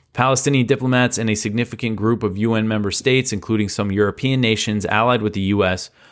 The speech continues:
are preparing a call for Switzerland to launch such a conference focused on the fighting on Israel,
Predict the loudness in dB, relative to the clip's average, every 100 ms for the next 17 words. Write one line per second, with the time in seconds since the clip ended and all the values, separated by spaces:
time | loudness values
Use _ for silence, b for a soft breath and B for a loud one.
0 | b -2 -2 -2 -2 0 0 -2 -2 2
1 | 2 2 -4 0 0 2 0 0 -4 -2
2 | 0 0 0 -2 -2 -2 -6 -4 -6 -2
3 | 0 0 -2 -6 -2 0 0 0 -2 -4
4 | -6 -4 -4 -4 -4 0 2 2 -2 -4
5 | -4 -2 -2 2 2 2 b